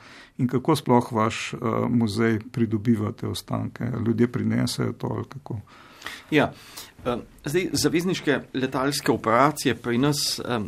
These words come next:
Speaker 2: niso vezane samo na našo infrastrukturo, na Maribor, na, na tovarna. Območje Slovenije, ozemlje Slovenije je bilo tudi pomemben prometni koridor, ne, za, za, eh, torej operacije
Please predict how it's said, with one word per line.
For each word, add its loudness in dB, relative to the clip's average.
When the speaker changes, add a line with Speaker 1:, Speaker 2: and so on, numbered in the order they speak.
Speaker 2:
niso 4
vezane 4
samo 0
na 4
našo 2
infrastrukturo, 2
na 2
Maribor, 2
na, -6
na -4
tovarna. 0
Območje -4
Slovenije, 0
ozemlje 0
Slovenije 2
je -6
bilo -2
tudi -2
pomemben 2
prometni 0
koridor, 0
ne, -2
za, 4
za, 4
eh, -4
torej 2
operacije 2